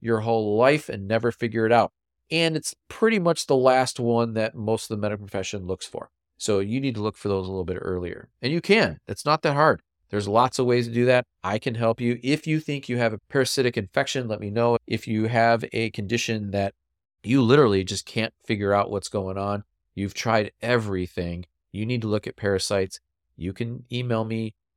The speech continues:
I'll hook you up with some people I know. I think these are all the, the three main areas that can kill you or make you sick.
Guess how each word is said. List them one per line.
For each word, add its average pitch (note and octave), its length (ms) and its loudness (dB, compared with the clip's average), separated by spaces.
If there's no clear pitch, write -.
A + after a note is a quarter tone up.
I'll G#2 180 0
hook A2+ 240 -4
you A2 80 4
up - 140 -4
with G2+ 160 -4
some F#2+ 160 -12
people F#2+ 260 -4
I F2+ 80 -4
know. E2+ 240 -10
I D#3 40 -4
think F3+ 240 0
these E3+ 180 0
are D3 180 6
all C3+ 200 10
the, A2+ 280 6
the A2+ 160 2
three C#3+ 440 -2
main B2+ 560 -2
areas C3 460 4
that A2 240 2
can G2 280 -8
kill C3+ 200 4
you B2 340 0
or G#2 260 0
make A2 220 -6
you G2+ 60 -4
sick. - 320 2